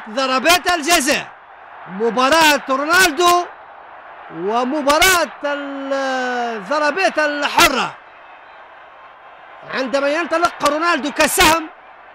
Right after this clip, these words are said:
عندما يحاول يراوغ في منطقة ثمانية عشر متر، يعترض سبيله المدافع، وعندما السيد أوسكار رويز يتجه دون تردد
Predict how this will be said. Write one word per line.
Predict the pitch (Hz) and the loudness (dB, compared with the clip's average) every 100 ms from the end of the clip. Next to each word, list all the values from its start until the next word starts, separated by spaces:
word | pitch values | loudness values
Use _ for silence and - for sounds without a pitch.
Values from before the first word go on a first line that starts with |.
| - - - - - - - - - - - - - - | -20 -20 -20 -20 -20 -20 -20 -20 -20 -20 -18 -18 -18 -10
عندما | 240 226 | -8 -4
يحاول | 269 - 339 302 | -4 2 2 2
يراوغ | 302 359 330 302 - - | 2 2 4 2 -2 -12
في | 262 | -10
منطقة | 262 330 - 294 | -6 -6 -4 -6
ثمانية | 277 277 294 | -6 -6 -6
عشر | 294 302 | -6 -4
متر، | 311 - 359 349 - - - - | -2 -2 -4 -8 -14 -20 -20 -12
يعترض | 175 247 240 285 320 269 | -2 0 0 -2 -6 -8
سبيله | - - 320 320 285 | -2 0 0 0 0
المدافع، | 277 277 294 403 - 349 302 - - - - - - - - - - 196 | 0 -2 -2 -2 2 0 0 -10 -16 -16 -16 -16 -16 -16 -16 -16 -16 -8
وعندما | 226 294 277 | -4 -2 0
السيد | 294 - 359 302 - | -2 0 -2 -4 -2
أوسكار | 330 302 - 302 294 | 0 0 0 0 2
رويز | 370 359 330 240 - - - - 160 | 0 -2 -2 -6 -10 -14 -14 -14 -8
يتجه | 208 285 311 277 339 302 | -2 0 0 0 0 0
دون | 233 311 302 | -2 -4 -4
تردد | 285 302 330 269 311 | -2 0 0 -2 -6